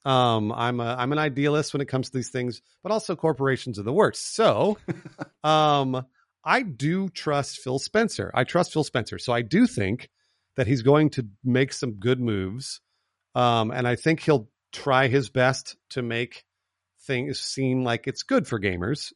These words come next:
Um, when it's first, when this, fir-, you know, when this goes through and they put Call of Duty on Game Pass and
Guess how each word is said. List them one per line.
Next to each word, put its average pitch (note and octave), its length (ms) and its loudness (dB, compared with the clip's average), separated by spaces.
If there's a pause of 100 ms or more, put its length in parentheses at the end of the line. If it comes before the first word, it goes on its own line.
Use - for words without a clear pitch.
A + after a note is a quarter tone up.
Um, A2+ 640 0
when B2+ 140 -2
it's A#2+ 160 -4
first, - 480 -4 (340)
when C3+ 100 0
this, C3 120 2
fir-, E3 140 -4
you E3+ 100 4
know, C3+ 60 4
when A#2+ 100 2
this B2+ 120 0
goes C3 200 2
through A#2+ 220 -2
and A2+ 100 0
they A2+ 80 0
put - 220 -2
Call B2 180 2
of A2 100 -4
Duty A#2 220 0
on A2+ 140 0
Game G#2 200 -4
Pass G#2 380 -4
and F#2+ 180 -12